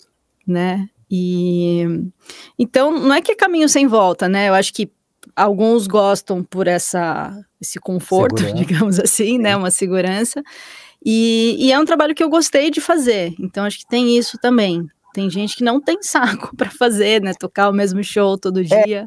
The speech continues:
Speaker 2: eu, eu falo porque me chamaram uma época pra fazer um, e
Speaker 1: Uhum.
Speaker 2: eu pensei e, e botei na ponta do lápis e falei, "Putz, bicho."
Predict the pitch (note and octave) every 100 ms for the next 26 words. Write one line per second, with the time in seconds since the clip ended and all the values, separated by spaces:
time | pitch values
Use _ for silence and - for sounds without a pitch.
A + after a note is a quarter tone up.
0 | - - B4+ - D3+ D#3+ - F#3+ F#3+ G3+
1 | - G#3 G3+ - G3+ E3 E3 E3 D#3+ C3
2 | C3 B2+ B2+ A#2+ C3 B2 A#2+ B2+ A#2 B2+
3 | E3+ - _ _ A#2+ A2 A2 G#2 G2+ G#3+
4 | F3 F#3+ F#3+ A#3+ _ _ _ B2 B2+ D#3+
5 | C#3 - - D#3+ F#3+ F#3+ E3+ D#3+ D3 B2+
6 | D#3 D#3 F3 F#3 - F#3+ F#3+ D#3+ D3 C3+
7 | E3 E3+ - C#3 C#3 - D#3 D3+ B2 _
8 | F#3+ G#3+ B2+ A#2+ - - A2+ A#2 G#2+ -
9 | -